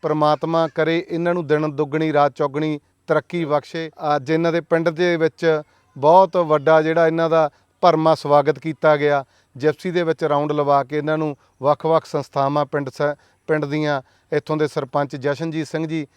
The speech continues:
ਤੇ ਹੋਰ ਨਾਮੀ ਸਾਡੇ ਕਲੱਬ ਦੇ ਪ੍ਰਧਾਨ ਰਾਜੂ ਜੀ ਤੇ ਬਾਈ ਜੀ, ਹੋਰ ਆਪਣੇ ਰਵਿਦਾਸ ਕਲੱਬ ਦੇ ਜਿਹੜੇ ਮੈਂਬਰ ਨੇ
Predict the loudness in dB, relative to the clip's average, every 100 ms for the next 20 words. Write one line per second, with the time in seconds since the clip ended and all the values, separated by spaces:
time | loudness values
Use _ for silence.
0 | _ _ -4 -2 2 2 4 2 2 0
1 | 0 -4 -2 -2 0 -2 -4 _ _ 0
2 | 2 2 -2 -2 -6 -4 0 0 0 0
3 | 0 -2 -6 -6 -8 _ _ -6 -2 2
4 | 2 0 -4 -2 0 0 -2 -2 -4 -2
5 | -4 -2 -2 -2 _ _ -2 0 0 -2
6 | -2 -2 -4 -4 -4 -4 -6 -8